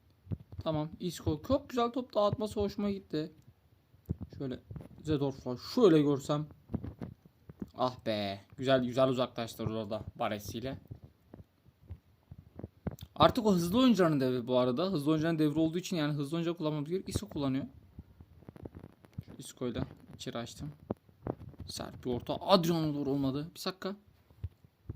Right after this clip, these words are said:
Yapamadık. Messi ile geliyor.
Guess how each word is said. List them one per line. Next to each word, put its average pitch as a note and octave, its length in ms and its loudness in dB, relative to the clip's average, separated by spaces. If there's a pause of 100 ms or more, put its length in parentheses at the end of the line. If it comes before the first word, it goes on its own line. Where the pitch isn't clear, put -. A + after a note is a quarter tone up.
(480)
Yapamadık. D3 460 -2 (960)
Messi D3 300 -6
ile C#3 140 0
geliyor. D3 300 2